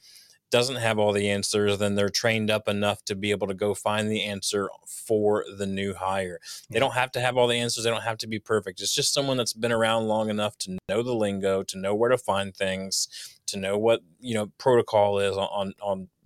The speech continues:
Speaker 1: breaks and, you know, things like that, right? So,
Speaker 2: Mm-hmm.
Speaker 1: uh, just, just have that person assigned, have them trained up a little bit, uh, w-,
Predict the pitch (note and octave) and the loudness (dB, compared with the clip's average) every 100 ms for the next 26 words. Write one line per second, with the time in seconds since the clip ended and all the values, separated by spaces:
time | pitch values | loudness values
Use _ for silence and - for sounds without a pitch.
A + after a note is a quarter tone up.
0 | - G#2 G#2+ G2+ G2 - - G#2 G2 F#2+ | -20 -4 2 2 0 -2 -2 -2 -4 -10
1 | - - - - A2 G2 F#2+ A2+ A2 G#2 | -12 -16 -14 -6 0 0 0 0 0 4
2 | G#2+ F#2+ G#2 F#2+ F#2+ G2 G2+ - A2 G2+ | 4 4 0 0 0 0 0 2 2 2
3 | - D#3+ D3+ _ - A2 G2+ G2 - - | 0 -8 -8 _ -4 0 2 0 -4 -4
4 | D#3+ D#3+ - C3+ - - - B2 A#2 A#2 | -2 -2 0 0 0 -2 -2 0 0 0
5 | G#2 A#2 G#2+ G#2+ G2 G#2+ G#2 G#2 A#2 C3+ | 0 0 0 -2 -2 0 0 0 -2 0
6 | B2+ - B2 A#2+ A#2+ B2 A#2 G2+ G2 G2+ | -4 0 0 2 2 2 0 0 2 2
7 | G2 - F#2+ G#2 G2+ | 0 -4 -12 -12 -8